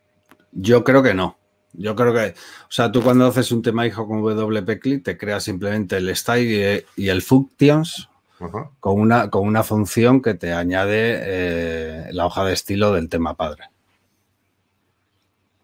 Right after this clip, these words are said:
Speaker 2: Vale, o sea que en principio no lo has
Speaker 1: Sí.
Speaker 2: detectado. Si existe, no lo has detectado. Que se puede hacer, ¿no?
Speaker 1: Eso,
Speaker 2: Heredar
Speaker 1: sí.
Speaker 2: configuraciones de menús y todo este tipo de cosas, ¿no? Supongo
Speaker 1: No,
Speaker 2: que se refiere a
Speaker 1: no.
Speaker 2: eso.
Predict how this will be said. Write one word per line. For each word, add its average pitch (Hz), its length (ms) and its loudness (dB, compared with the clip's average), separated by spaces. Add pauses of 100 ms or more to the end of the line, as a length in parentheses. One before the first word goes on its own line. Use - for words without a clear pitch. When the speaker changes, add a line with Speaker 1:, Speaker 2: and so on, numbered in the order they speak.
Speaker 2:
Vale, 69 400 -10
o - 20 -18
sea - 120 -14
que 71 80 -10
en 67 60 -10
principio 95 680 -4 (480)
no 92 80 -6
lo 113 80 4
has 123 60 6
Speaker 1:
Sí. 202 80 6
Speaker 2:
detectado. 104 460 0
Si 90 60 -4
existe, 135 360 2
no 120 120 0
lo 107 60 2
has 95 60 2
detectado. 90 500 -8 (340)
Que - 100 -6
se 71 80 -10
puede 82 180 -4
hacer, 71 200 -8
¿no? 90 40 -6
Speaker 1:
Eso, 95 160 -2
Speaker 2:
Heredar 92 300 -2
Speaker 1:
sí. 98 320 -2
Speaker 2:
configuraciones 92 560 -2
de 170 80 0
menús 185 540 2
y 87 40 -6
todo - 80 -6
este - 120 -8
tipo 76 200 -6
de 73 100 -4
cosas, 71 260 -10
¿no? 135 240 -10 (680)
Supongo 104 200 6
Speaker 1:
No, 113 60 8
Speaker 2:
que - 60 2
se - 60 -2
refiere - 340 -6
a - 20 0
Speaker 1:
no. 67 60 -2
Speaker 2:
eso. - 240 -12